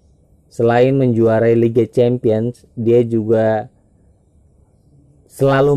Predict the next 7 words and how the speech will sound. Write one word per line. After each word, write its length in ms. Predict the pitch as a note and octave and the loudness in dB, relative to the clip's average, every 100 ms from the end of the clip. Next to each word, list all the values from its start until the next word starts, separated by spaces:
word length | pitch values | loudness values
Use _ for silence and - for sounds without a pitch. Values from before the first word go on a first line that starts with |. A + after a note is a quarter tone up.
| C#3+ | 0
menang 400 | C#3+ C#3+ A#2 B2 | 0 -2 -2 -2
di 80 | B2 | -2
setiap 480 | A#2 - B2 B2+ - | -4 -4 0 0 0
pertandingan. 1040 | - - A2+ A#2 A2+ A#2+ B2 G#2 F#2 - _ _ _ _ _ _ _ _ _ _ _ _ _ | -8 -6 -4 -2 0 0 -2 -4 -8 -16 _ _ _ _ _ _ _ _ _ _ _ _ _
Lantas, 480 | A2+ B2 A#2+ - - _ - | -2 -2 0 -2 -4 _ -6
apa 880 | B2+ C3 B2 _ D3+ D#3 D#3 D#3+ E3 _ _ | -2 -2 -2 _ 0 0 0 -4 -10 _ _
sistem 880 | - C#3 C3+ - - A#2+ G#2+ G2+ | -6 -4 -4 -6 -2 -2 -2 -10